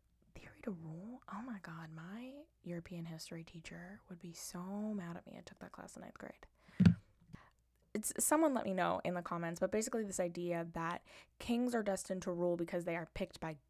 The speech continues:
God, and that's what makes them different from the common folk. Even though they look and talk and may sound the same, they are different because they are spiritually superior.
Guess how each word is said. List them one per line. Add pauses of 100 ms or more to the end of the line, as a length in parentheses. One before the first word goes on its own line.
(260)
God,
and
that's
what
makes
them
different
from
the
common
folk.
Even
though
they
look
and
talk
and
may
sound
the
same, (420)
they
are
different
because
they
are
spiritually
superior.